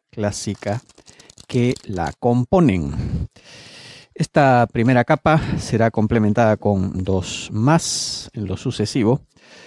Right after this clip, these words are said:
pero mientras no llegamos a esa situación, ¿qué te podemos decir, Virgo? Bueno, que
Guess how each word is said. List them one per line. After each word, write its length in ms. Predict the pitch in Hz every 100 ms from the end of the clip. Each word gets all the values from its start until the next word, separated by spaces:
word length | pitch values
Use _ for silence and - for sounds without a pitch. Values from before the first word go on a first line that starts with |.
| - - -
pero 300 | 214 175 - -
mientras 340 | 113 107 107
no 100 | 131
llegamos 400 | 123 117 117 -
a 60 | 113
esa 220 | - 113
situación, 960 | 113 - 104 - 110 107 135 131 - - - - _ _ _ _ _
¿qué 100 | -
te 140 | - 104
podemos 320 | 113 127 101
decir, 400 | 98 - 127 113
Virgo? 420 | 131 127 85 85 - - - - - - - - - - - - - _ -
Bueno, 240 | 220 190
que 240 | - 254